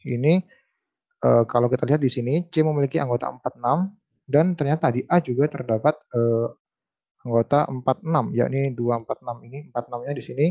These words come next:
sehingga di sini, eh, bisa kita katakan bahwa A C ini juga merupakan, eh, pasangan himpunan bagian, atau kita tulis C ini adalah himpunan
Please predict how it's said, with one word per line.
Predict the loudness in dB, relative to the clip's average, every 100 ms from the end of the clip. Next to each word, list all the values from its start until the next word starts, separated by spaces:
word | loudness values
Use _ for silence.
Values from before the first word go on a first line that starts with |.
| -2 _ _ _
sehingga | 2 4 6 6 4
di | 2
sini, | -6 -4 2 2 2
eh, | -4 _ 2 4 6 6 4 2 -6 _ _ _ _ _ _ _ _
bisa | -2 0
kita | 2 4 6 6 6 4 0
katakan | -2 -2 0 -2
bahwa | -2 -2
A | -2 -4
C | -2 -2
ini | -2
juga | -2 0 0
merupakan, | 0 -2 0 -2 -4 _ _ _ _ -4
eh, | -2 0
pasangan | 0 -2 0 -2
himpunan | -2 -4 -2 -2
bagian, | -2 2 2 2
atau | -2 0 0 0
kita | -2
tulis | -4 -4 -6 -8 _ _ _ _ _ _
C | 2
ini | 4 2 -2 -4
adalah | -4 -2 -2
himpunan | -2 -6 -6